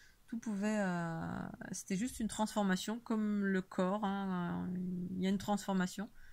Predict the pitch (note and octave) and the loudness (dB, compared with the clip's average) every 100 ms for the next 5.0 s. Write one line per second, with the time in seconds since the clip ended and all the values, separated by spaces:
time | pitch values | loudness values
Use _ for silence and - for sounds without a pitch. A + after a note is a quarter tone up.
0 | - - - - G3+ G3+ G3 G3+ G3 G3+ | -20 -20 -20 0 4 6 4 4 4 6
1 | A3+ A#3+ - C4 - - G#3+ G3+ F#3+ F#3 | 6 4 -2 -4 -4 2 4 6 4 4
2 | F#3+ - G3+ - G3+ F#3+ - F#3 G3+ - | 2 0 -2 0 2 2 0 -2 -4 0
3 | G#3 G3 G3 - A3 B3+ F#3+ - G#3 G#3 | 0 0 -2 -2 -2 -2 -4 -2 -2 0
4 | G3+ F#3+ G#3 G#3 G3 F#3+ F#3+ G3 F#3 | 2 2 0 2 2 2 0 -2 -6